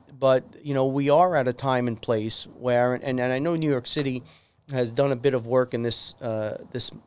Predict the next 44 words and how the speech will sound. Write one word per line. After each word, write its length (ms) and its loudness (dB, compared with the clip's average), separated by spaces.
this 240 -10
area, 340 0
and 100 -2
I 60 -6
hope 220 -6
they 80 -4
continue 440 -2
to 100 -6
do 140 -6
work 300 0
and, 140 -8
and 120 -8
provide 340 2
assistance 540 -2
and 120 -8
funding 360 2
and 100 -2
opportunity, 720 -2
uh, 320 -4
to 180 -2
address 640 4
issues 720 -2
that 340 0
relate 420 -6
to 420 -4
climate 320 -2
change. 320 -8
Turn 220 2
the 100 2
rhetoric 340 4
down 440 2
and 240 -8
turn 460 -2
the, 260 -2
the 80 -6
heat 360 -4
up 420 2
on 400 -2
doing 280 0
things 280 -6
in 80 -8
a 60 -10
different 400 -10
way. 360 -8